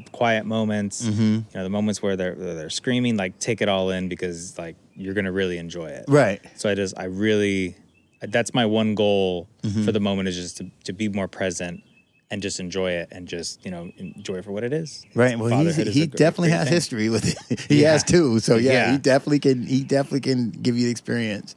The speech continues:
Speaker 1: Mm-hmm.
Speaker 2: Um, you know, I'm, I'm, I haven't been blessed yet to have children. It's not like I'm not going to,
Speaker 1: Mm-hmm.
Speaker 2: but I think that it's that whole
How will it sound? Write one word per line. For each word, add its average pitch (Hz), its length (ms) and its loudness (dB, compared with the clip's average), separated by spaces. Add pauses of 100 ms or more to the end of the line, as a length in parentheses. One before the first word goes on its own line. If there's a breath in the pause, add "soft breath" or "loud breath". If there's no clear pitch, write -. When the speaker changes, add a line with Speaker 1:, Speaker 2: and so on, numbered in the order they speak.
Speaker 1:
Mm-hmm. 92 320 -4 (240)
Speaker 2:
Um, 98 520 -2
you 117 100 0
know, 110 100 2
I'm, 131 280 4
I'm, 127 260 4
I 127 100 4
haven't 147 280 4
been 143 160 4
blessed 127 340 4
yet 113 140 4
to 107 80 0
have 104 180 2
children. - 340 -4
It's 101 140 -4
not 123 140 2
like 120 160 0
I'm 110 160 2
not 110 260 2
going 131 340 4
to, 156 520 2
Speaker 1:
Mm-hmm. 95 320 -4 (100)
Speaker 2:
but 120 140 6
I 113 100 6
think 127 260 2
that 117 300 2
it's 117 240 0
that 110 200 6
whole 117 600 4